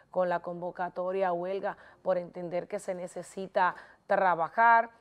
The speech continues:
Otros han hecho referencia al método utilizado por los grupos populares y otros ciudadanos, eh, dicen estar de acuerdo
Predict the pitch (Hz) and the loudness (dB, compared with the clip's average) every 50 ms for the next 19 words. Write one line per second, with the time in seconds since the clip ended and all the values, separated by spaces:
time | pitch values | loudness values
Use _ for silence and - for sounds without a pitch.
0 | _ _ _ - 196 208 196 - 196 190 185 185 190 190 185 - 196 190 190 185 | _ _ _ -2 0 0 0 -2 -4 -4 -2 -4 -4 -6 -6 -6 -4 -4 -4 -6
1 | - - 185 175 180 185 190 190 185 - - 190 185 175 170 160 - - - - | -4 -4 -2 0 0 0 0 -2 -6 -6 -2 0 2 2 2 2 -2 -8 -20 -20
2 | - - _ - 185 185 175 165 175 180 196 214 226 214 - 214 196 196 190 185 | -20 -12 _ 0 2 2 2 0 -2 -2 0 0 0 0 0 0 0 0 0 -2
3 | 180 175 - 180 175 175 175 - - 208 196 196 196 196 190 190 185 - - 180 | -4 -4 -6 -6 -6 -6 -8 -4 0 4 6 6 6 6 4 0 -4 -4 -6 -8
4 | 170 175 160 - 190 196 190 190 190 185 - - 196 196 190 202 220 240 262 262 | -8 -8 -12 -8 -8 -8 -6 -6 -8 -10 -8 -8 -8 -8 -6 -6 0 4 6 8
5 | 254 233 208 208 202 - - _ - - - _ _ - 247 254 247 254 262 269 | 8 8 6 2 -4 -10 -16 _ -20 -20 -20 _ _ -6 -2 4 4 6 6 4
6 | 262 247 233 220 - - - - 226 226 220 208 202 208 208 208 202 196 196 190 | 2 -2 -6 -6 -8 -12 -12 -6 0 2 4 4 4 4 2 0 -2 -4 -6 -8
7 | - - - - - - - _ _ - 190 185 185 180 180 175 226 226 196 - | -10 -14 -20 -20 -20 -20 -20 _ _ -2 0 0 2 0 0 0 -2 -2 -2 -4
8 | 196 185 190 185 - - 190 185 185 196 190 185 185 180 185 185 185 180 180 180 | -6 -6 -6 -8 -4 -2 -2 0 2 2 0 0 0 0 0 0 0 0 -2 -4
9 | 170 | -6